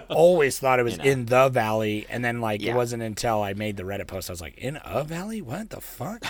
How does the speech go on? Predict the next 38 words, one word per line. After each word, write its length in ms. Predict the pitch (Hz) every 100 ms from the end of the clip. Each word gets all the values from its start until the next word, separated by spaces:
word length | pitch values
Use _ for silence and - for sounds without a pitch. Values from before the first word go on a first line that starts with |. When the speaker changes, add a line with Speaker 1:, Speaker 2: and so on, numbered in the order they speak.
| - - -
Speaker 1:
<laughs> 280 | - - -
"In 200 | 175 185
the 200 | 143 123
Valley" 240 | 113 101
sounds 320 | - 107 101
better, 220 | 82 78
but 140 | 90 110
whatever. 340 | 92 87 92 - - - - -
Um, 440 | - 131 113 90 90 - - _ _ _ _ -
but, 140 | 131
Speaker 2:
But 40 |
I, 100 | 120 113
Speaker 1:
uh, 280 | 110 107 104
Speaker 2:
I, 60 | - -
I 20 |
like 220 | 95 67
it. 120 | - - -
Speaker 1:
In 160 | 180
Speaker 2:
I'm 80 | 233
Speaker 1:
a 20 |
Speaker 2:
down. 60 | 208
Speaker 1:
Valley 240 | 190 180
of 100 | 165
Violence. 540 | 147 139 135 135 156 -
That's 160 | - 156
what 100 | 208
we're 40 | 165
talking 260 | 151 127
about 160 | 120 110
today. 300 | 104 113 113
We're 160 | 110
Western 680 | 107 120 175 - 180 175 165
movies. 800 | 147 175 143 123 113 151 - - _ _ _ _ _ _ _ _ -
Um, 540 | 135 127 117 110 107 - _ _ _ _ _
and 100 | -
I 40 | 160
was 160 | 262
surprised 840 | - 262 - 233 226 226 190 - -